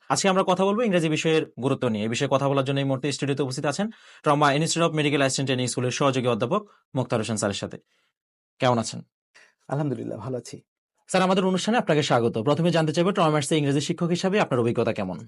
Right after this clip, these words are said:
Speaker 2: এই প্রতিষ্ঠানে শিক্ষকতা একটি আনন্দদায়ক অভিজ্ঞতা। এখানে শিক্ষার্থীদের শেখার আগ্রহ চোখে পড়ার মতো। আমি চেষ্টা করি বাস্তব জীবন এবং পেশাগত দুনিয়ায় ইংরেজির ব্যবহার সহজ করে তুলতে।
Speaker 1: ডিএমএফ শিক্ষার্থীদের জন্য ইংরেজি বিষয়টা কতটা অপরিহার্য বলে আপনি মনে করেন?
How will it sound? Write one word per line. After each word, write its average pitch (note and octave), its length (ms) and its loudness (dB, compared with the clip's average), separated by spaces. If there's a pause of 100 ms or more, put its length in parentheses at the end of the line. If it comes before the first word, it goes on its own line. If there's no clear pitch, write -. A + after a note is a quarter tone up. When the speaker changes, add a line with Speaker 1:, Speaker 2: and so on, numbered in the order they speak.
Speaker 2:
এই F3 120 0
প্রতিষ্ঠানে G#3 460 -2
শিক্ষকতা F3+ 460 -4
একটি F3 300 -4
আনন্দদায়ক D#3 580 -2
অভিজ্ঞতা। C3+ 380 -4
এখানে D#3 320 -4
শিক্ষার্থীদের D#3 600 -6
শেখার C#3+ 320 -6
আগ্রহ C3 280 -4
চোখে D#3 260 -6
পড়ার D#3 200 -4
মতো। D#3 220 -8 (300)
আমি F#3 140 -2
চেষ্টা A3 260 -2
করি F#3+ 180 -2
বাস্তব D#3+ 380 -2
জীবন G3 240 -2
এবং D3 220 -2
পেশাগত F#3+ 420 -2
দুনিয়ায় D3 460 -2
ইংরেজির D#3 400 -2
ব্যবহার C#3 320 -4
সহজ - 300 -4
করে B2 160 -6
তুলতে। G#2 260 -10 (520)
Speaker 1:
ডিএমএফ G3+ 320 2
শিক্ষার্থীদের A#3 460 0
জন্য A3+ 220 2
ইংরেজি F3+ 300 2
বিষয়টা F3 300 2
কতটা D#3 260 2
অপরিহার্য C3+ 440 0
বলে E3 200 0
আপনি C3 180 0
মনে G2+ 160 -2
করেন? G2 260 -8